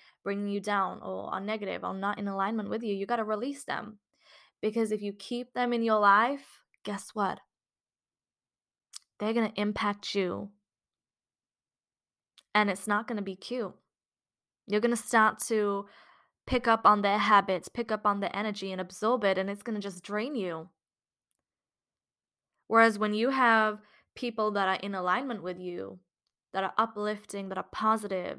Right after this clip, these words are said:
that are confident, driven, that are unique and independent as well, those people will bring value to your life.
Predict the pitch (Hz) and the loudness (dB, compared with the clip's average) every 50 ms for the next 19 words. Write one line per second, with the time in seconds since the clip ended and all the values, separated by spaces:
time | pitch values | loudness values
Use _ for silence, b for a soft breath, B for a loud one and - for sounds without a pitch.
0 | 202 - 202 190 175 - - - - 240 240 233 220 226 202 196 175 160 - - | -10 -8 -8 -8 -8 -8 -10 -2 2 2 2 2 0 -6 -8 -10 -10 -10 -10 -8
1 | 214 226 240 233 202 190 170 156 151 - - - b b b b b b b b | -2 -2 -2 0 0 -4 -6 -6 -10 -14 -18 -20 b b b b b b b b
2 | b b b - 196 190 190 190 185 196 190 196 214 240 247 226 214 - - 196 | b b b -6 -2 -2 -2 -2 -2 -4 -2 -2 -2 0 0 -2 -4 -4 -8 -8
3 | 190 190 190 190 - - - - 240 247 240 226 208 185 185 190 190 180 - 214 | -6 -6 -6 -8 -8 -10 -8 -6 -4 -4 -2 -4 -4 -6 -8 -8 -10 -8 0 4
4 | 220 226 208 185 175 165 180 196 - _ _ _ _ _ _ _ _ _ _ _ | 6 6 8 6 4 2 0 -6 -14 _ _ _ _ _ _ _ _ _ _ _
5 | _ _ _ _ _ _ _ _ _ _ _ _ _ _ _ _ _ _ _ _ | _ _ _ _ _ _ _ _ _ _ _ _ _ _ _ _ _ _ _ _
6 | _ _ _ _ _ - _ - 208 214 220 285 285 - - - - 262 - - | _ _ _ _ _ -20 _ 2 4 4 4 4 0 -4 -10 -10 -10 -10 -6 -2
7 | 196 185 180 180 - 202 202 - _ _ _ _ _ _ _ _ _ _ _ _ | -2 -2 -2 -2 -4 -8 -12 -16 _ _ _ _ _ _ _ _ _ _ _ _
8 | _ _ _ _ _ _ _ _ _ _ _ _ _ _ _ _ _ _ _ _ | _ _ _ _ _ _ _ _ _ _ _ _ _ _ _ _ _ _ _ _
9 | _ _ 220 220 202 226 226 220 208 185 202 208 208 233 233 208 202 190 - - | _ _ -2 0 2 2 2 2 0 4 6 6 6 6 4 2 -2 -4 -4 -8
10 | - 190 185 185 180 190 208 196 175 180 175 - - - - - | -8 -8 -8 -2 0 0 0 0 0 -4 -8 -14 -20 -20 -20 -20